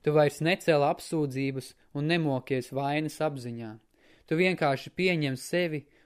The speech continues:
un pieņem arī citus, tādus, kādi viņi ir. Tev ir tiesības mīlēt, smaidīt, būt laimīgam, dalīties savā mīlestībā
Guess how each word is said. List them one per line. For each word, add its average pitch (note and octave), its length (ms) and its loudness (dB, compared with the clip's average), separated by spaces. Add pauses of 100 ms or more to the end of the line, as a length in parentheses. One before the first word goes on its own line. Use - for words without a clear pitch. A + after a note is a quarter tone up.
un D3 100 -4
pieņem D#3 400 2
arī C3 220 -2
citus, - 580 -8 (140)
tādus, C3+ 420 -2
kādi B2+ 400 -2
viņi C3 220 -4
ir. C3+ 160 -4 (680)
Tev E3 200 8
ir D#3+ 100 -8
tiesības D#3+ 640 0
mīlēt, D#3 680 -2
smaidīt, D3 760 -4 (420)
būt D3 340 0
laimīgam, C3+ 880 0
dalīties C3+ 600 0
savā C#3+ 300 -2
mīlestībā C3+ 800 -6